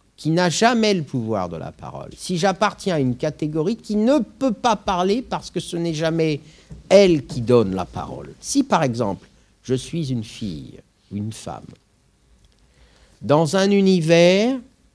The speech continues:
d'un pouvoir d'homme, si je suis une immigrée dans un univers de société mixte, si je suis une fille d'immigrés dans une école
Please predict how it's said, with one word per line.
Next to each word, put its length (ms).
d'un 200
pouvoir 800
d'homme, 480
si 380
je 140
suis 680
une 200
immigrée 640
dans 240
un 140
univers 640
de 120
société 680
mixte, 400
si 280
je 80
suis 380
une 160
fille 480
d'immigrés 880
dans 180
une 260
école 540